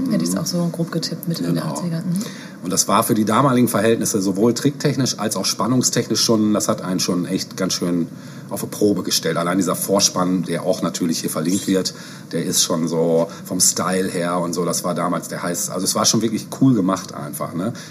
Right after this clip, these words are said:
Speaker 2: Wenn man sich's heute anguckt, denkt man, hm, naja, ich hab mal mir zwei Folgen angeguckt,
Speaker 1: Mhm.
Speaker 2: ich musste gucken, dass ich nicht einschlafe zwischendurch, aber es, <laughs> ne?
Speaker 1: Kann es sein, dass man das, dass, dass es auch viel im Studio gedreht?
Speaker 2: Ja, ja,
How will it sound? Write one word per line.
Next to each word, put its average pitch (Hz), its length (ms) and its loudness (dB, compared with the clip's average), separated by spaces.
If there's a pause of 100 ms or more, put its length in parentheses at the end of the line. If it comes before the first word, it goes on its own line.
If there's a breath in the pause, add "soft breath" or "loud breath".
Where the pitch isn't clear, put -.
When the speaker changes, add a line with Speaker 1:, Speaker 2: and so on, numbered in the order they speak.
Speaker 2:
Wenn 95 120 -2
man 110 120 2
sich's 110 160 0
heute 117 260 4
anguckt, 104 400 0
denkt 107 160 4
man, 95 160 0
hm, 107 260 4 (640 loud breath)
naja, 90 340 -2 (300 loud breath)
ich 90 120 -4
hab 87 80 0
mal 95 160 2
mir 92 160 0
zwei 92 200 0
Folgen 98 300 4
angeguckt, 104 500 2
Speaker 1:
Mhm. 90 60 4
Speaker 2:
ich 92 140 4
musste 98 260 0
gucken, 98 380 0
dass - 160 -4
ich 92 40 -2
nicht 92 140 0
einschlafe 101 480 0
zwischendurch, 101 560 2
aber 98 140 2
es, - 160 0
<laughs> - 520 -4
ne? 113 160 4 (160)
Speaker 1:
Kann 202 120 4
es 240 120 4
sein, 208 160 6
dass 196 160 4
man 190 120 2
das, 175 280 0
dass, 165 200 -4
dass 175 100 -2
es 180 140 -2
auch - 100 -4
viel 208 140 -2
im 208 100 0
Studio 185 460 0
gedreht? 214 260 -2
Speaker 2:
Ja, 101 140 2
ja, 180 260 -2